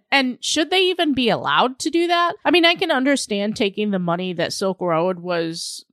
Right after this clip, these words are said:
generating, but why take money of Ross Ulbricht? You know, he's already going to jail.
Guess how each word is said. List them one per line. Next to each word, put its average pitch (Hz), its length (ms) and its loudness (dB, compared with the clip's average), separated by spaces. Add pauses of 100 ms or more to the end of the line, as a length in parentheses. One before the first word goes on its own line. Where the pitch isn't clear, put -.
(140)
generating, 185 680 0
but 254 160 2
why 240 220 2
take 311 260 -4
money 294 320 -4
of 254 200 -2
Ross 233 320 0
Ulbricht? 233 400 -2 (1000)
You 214 160 2
know, 220 60 2
he's 262 200 2
already 294 280 4
going 175 360 -6
to 180 80 -10
jail. 180 540 -4